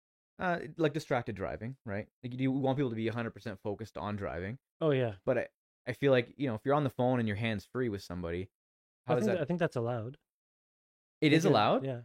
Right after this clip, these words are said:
Speaker 1: but there's been talks. Um, I've been part of some meetings that were discussing potential rules on this, and there's definitely been talks of making it completely illegal,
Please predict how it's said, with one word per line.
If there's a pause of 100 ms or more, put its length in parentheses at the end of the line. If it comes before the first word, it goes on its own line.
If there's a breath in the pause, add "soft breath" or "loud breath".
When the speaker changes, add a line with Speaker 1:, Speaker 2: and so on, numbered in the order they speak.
Speaker 1:
but
there's
been
talks. (440)
Um, (300)
I've
been
part
of
some
meetings
that (140)
were (400)
discussing (280)
potential
rules
on
this, (380)
and
there's
definitely
been
talks (100)
of (640)
making
it
completely
illegal,